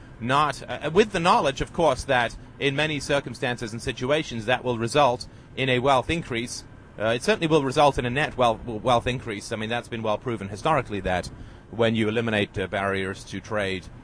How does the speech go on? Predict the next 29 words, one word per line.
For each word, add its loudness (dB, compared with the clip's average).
and -6
to -12
the -4
accumulation -4
of -12
capital, -2
then 0
wealth, 2
uh, -2
increases, -2
uh, 2
e-, -8
enormously 0
rapidly. -2
Does -2
that 2
mean 0
everyone 2
gets 2
richer? 0
No, 0
of -4
course 0
not. -2
Some 0
people -4
lose 0
their -2
shirt -4